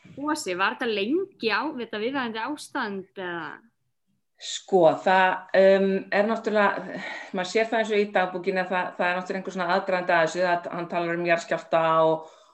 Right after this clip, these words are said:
Speaker 2: og þau ganga þarna upp á, upp á hnefilinn sem að er fjall sem gnæfir þarna yfir bænum og þá, þar sjá þau reyk, hann einhvers staðar út úr öræfunum. Og svo er þetta um páskana, þarna átján hundrað sjötíu og fimm, að, að þetta svona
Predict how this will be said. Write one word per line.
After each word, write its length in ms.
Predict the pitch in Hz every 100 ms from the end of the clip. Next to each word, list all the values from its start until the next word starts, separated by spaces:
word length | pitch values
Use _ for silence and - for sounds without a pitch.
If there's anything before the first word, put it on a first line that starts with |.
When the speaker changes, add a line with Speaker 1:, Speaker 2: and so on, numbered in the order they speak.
| _ -
Speaker 2:
og 260 | 170 165 143
þau 140 | 175
ganga 320 | 165 165 170
þarna 180 | 165 165
upp 140 | 160 165
á, 40 | 160 - -
upp 140 | 175
á 40 | 170
hnefilinn 540 | 175 170 175 175 175 175 - _
sem 240 | - 175 170
að 140 | 165
er 100 | 160 - _ - -
fjall 180 | 170 -
sem 160 | 175
gnæfir 300 | 175 170 170
þarna 140 | 170 175
yfir 80 | 170
bænum 340 | 170 170 170 165
og 80 | 160
þá, 80 | 170 160 - - _ _ -
þar 120 | 165
sjá 80 | 175
þau 140 | 165 170
reyk, 380 | 156 160 156 -
hann 160 | 165
einhvers 100 | 165 -
staðar 160 | 160
út 80 | 160
úr 80 | 151
öræfunum. 400 | 160 156 156 160 - _ _ _ _ _ _ _ -
Og 100 | 160
svo 80 | -
er 140 | 190
þetta 160 | 254 233
um 80 | 208
páskana, 460 | 220 240 - 175 160
þarna 160 | 175 180
átján 240 | 202 196
hundrað 160 | 180 175
sjötíu 240 | 185 180
og 80 | 170
fimm, 200 | 147 139 190 - - - _ _
að, 200 | 170 170 -
að 120 | 170 180
þetta 240 | 180 185
svona 240 | 185 170